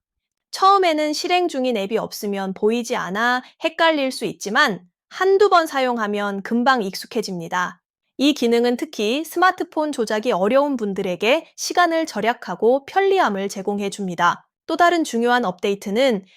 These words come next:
에이아이 기반 인텔리전스 스팸 문자 차단 기능입니다. 요즘은 택배 알림,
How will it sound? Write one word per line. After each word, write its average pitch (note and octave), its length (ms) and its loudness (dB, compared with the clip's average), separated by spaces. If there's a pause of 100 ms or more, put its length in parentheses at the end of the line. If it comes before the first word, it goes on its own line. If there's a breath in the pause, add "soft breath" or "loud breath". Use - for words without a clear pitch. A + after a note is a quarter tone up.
(180 soft breath)
에이아이 A3 360 4
기반 A#3 500 0
인텔리전스 B3+ 800 -2
스팸 D#4+ 400 -4
문자 A3 500 -2
차단 D4+ 380 -2
기능입니다. F3+ 880 -6 (600)
요즘은 C4 600 0
택배 D#4+ 320 -2
알림, F#3+ 480 -2